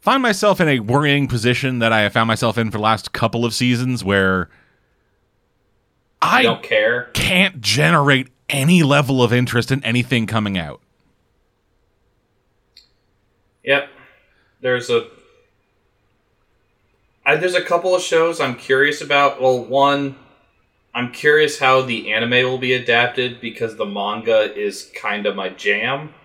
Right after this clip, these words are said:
Speaker 2: but I can get into that later.
Speaker 1: Mm-hmm.
Speaker 2: And there's a couple of things that I won't be able to figure out until close to the end of the se-, season, because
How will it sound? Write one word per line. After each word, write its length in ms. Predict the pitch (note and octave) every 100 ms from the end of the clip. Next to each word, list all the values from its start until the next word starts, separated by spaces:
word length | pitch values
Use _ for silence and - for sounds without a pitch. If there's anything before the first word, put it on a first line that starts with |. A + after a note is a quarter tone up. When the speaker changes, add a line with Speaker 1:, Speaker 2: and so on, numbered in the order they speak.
| _ _ _ _ _ _ -
Speaker 2:
but 160 | A2
I 80 | A2
can 120 | A2
get 120 | G#2 G2+
into 160 | F#2+
that 260 | F#2 F2 -
later. 360 | F2+ A#2 B2 - _ _ _ _ _ _ D#3
Speaker 1:
Mm-hmm. 320 | C#3 A2 C#2 _ _ _ _ _ _ _ _ _ _ _ _ _ _ _ _ _ _ _
Speaker 2:
And 160 | A#3+ B2
there's 140 | B2
a 80 | A#2
couple 340 | - F#3 C3+ B2
of 140 | A#2
things 240 | A#2+ A2+
that 100 | A2
I 60 | G#2+
won't 220 | A2 A2
be 40 | A2
able 160 | G#2+
to 80 | G#2
figure 180 | G#2 G#2
out 200 | G2+ G2
until 320 | G2+ G#2+ G#2
close 300 | - G#2 -
to 60 | G#2
the 120 | G2+
end 140 | G2+
of 100 | G2
the 80 | G2+
se-, 460 | - - G#2 G#2 -
season, 520 | - A#2+ G#2 G2+ F#2+
because 340 | G2 G2+ G2+